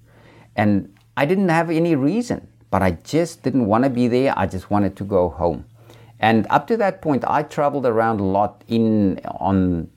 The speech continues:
the African continent, but never off the continent. So I don't know what's, what's, um, sparked this, but anyway, it did. And as I was lying on the bed, I said to the Lord, "Lord,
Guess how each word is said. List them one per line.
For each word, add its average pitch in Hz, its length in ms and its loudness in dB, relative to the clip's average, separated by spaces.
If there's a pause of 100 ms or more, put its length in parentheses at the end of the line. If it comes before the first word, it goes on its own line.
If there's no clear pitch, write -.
(120)
the - 300 -6
African 120 480 0
continent, 95 580 0
but 92 200 -2
never 104 420 0 (400)
off 123 240 2
the 104 120 -2
continent. 85 580 -6
So - 240 -10
I 139 160 4
don't 170 160 2
know 165 80 4
what's, 131 340 0
what's, - 540 -4
um, 90 240 -2
sparked 120 460 0
this, 131 240 0 (460)
but 92 360 0 (340)
anyway, 92 400 4
it 87 180 2
did. 80 320 -2 (800)
And 101 140 2
as 170 240 2
I 220 60 0
was 208 240 -4
lying 110 440 0
on 120 200 0
the 95 60 0
bed, 82 340 -6 (320)
I 101 80 4
said - 340 -2
to 120 80 -4
the 98 140 0
Lord, 85 320 -4
"Lord, 139 340 2